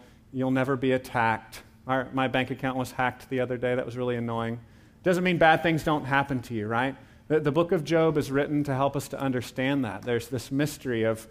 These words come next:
yeah, bad things happen to faithful people. That's the world that we live in. But in general, if you pay attention, God is saying, if you listen to your parents, if you listen to God's law, if you do what's right, things are gonna go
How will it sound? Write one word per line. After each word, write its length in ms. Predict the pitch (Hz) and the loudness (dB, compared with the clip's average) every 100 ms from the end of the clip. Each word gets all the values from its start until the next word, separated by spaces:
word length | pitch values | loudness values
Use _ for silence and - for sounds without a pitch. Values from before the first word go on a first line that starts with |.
| - - - - | -20 -20 -12 -2
yeah, 260 | 185 110 104 - - | 0 0 -4 -14 0
bad 220 | 131 156 | 2 4
things 220 | 165 160 | 2 -2
happen 300 | 156 151 165 | 2 2 2
to 60 | 151 | 0
faithful 400 | - 147 147 147 | 0 0 0 -4
people. 400 | - 131 - - - - _ - | -2 -4 -4 -16 -18 -20 _ -4
That's 200 | 135 - | -4 0
the 80 | 160 | 2
world 260 | 143 156 | 4 4
that 120 | 147 | 2
we 140 | 127 127 | 0 2
live 240 | 127 151 | 2 0
in. 180 | 104 104 - - - - - | -4 -14 -20 -20 -20 -8 0
But 120 | 160 | 2
in 200 | 156 143 | 4 2
general, 400 | 185 214 147 139 | 2 2 4 2
if 100 | 131 | 2
you 100 | 131 | 0
pay 280 | - 156 175 | 0 2 2
attention, 760 | 175 196 214 214 175 160 170 - | 2 0 0 2 0 0 -2 -4
God 220 | 147 135 | 0 2
is 80 | 131 | 0
saying, 300 | - 139 139 | -2 0 0
if 120 | 127 | 0
you 160 | 131 135 | 0 2
listen 560 | 175 180 196 190 180 - - - | 2 0 -2 -2 -4 -8 -20 -6
to 80 | - | 0
your 100 | 175 | 0
parents, 420 | 175 143 127 120 | 2 0 0 -2
if 140 | 135 139 | -4 -2
you 160 | 131 | 0
listen 340 | 143 160 190 180 | 2 0 -2 -4
to 140 | 175 | -4
God's 380 | 143 139 135 123 | 0 2 2 0
law, 180 | 131 127 | 0 0
if 120 | 123 | 0
you 100 | 143 | -2
do 320 | 123 151 190 | 0 0 2
what's 320 | 185 160 - | 2 2 0
right, 180 | 165 151 | -2 -2
things 240 | 156 156 151 | -2 -4 -4
are 60 | |
gonna 240 | 139 139 127 | -4 -4 -2
go 320 | 131 127 | 0 2